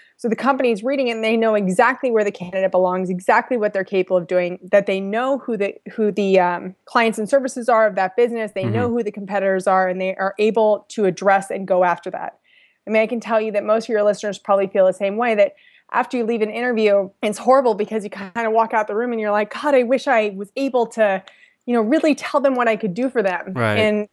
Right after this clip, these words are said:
Speaker 1: you know, or you start in a job, and the reason the turnover rates are so high, I mean, forty-six percent of new candidates leave within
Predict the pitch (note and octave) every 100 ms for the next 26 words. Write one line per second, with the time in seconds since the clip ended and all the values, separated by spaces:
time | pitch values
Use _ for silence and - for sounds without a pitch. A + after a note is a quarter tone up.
0 | _ A3+ A3 A3+ - B3+ C#4+ C4 - C4
1 | A3+ G#3+ B3+ C#4 B3 A3 - _ _ _
2 | _ A3+ A3+ A3 A3 G#3 A3 C4 D#4 C4+
3 | A3 - C4+ F4 A#3 F#3+ F#3+ G#3 F#3+ G3+
4 | G3 F#3+ F#3+ G3 C4+ C4 B3+ C#4 - B3+
5 | A#3 B3+ C4+ A3 A#3 A#3 A3+ G#3+ G3+ -
6 | G#3+ B3+ B3+ G3+ G#3+ G3+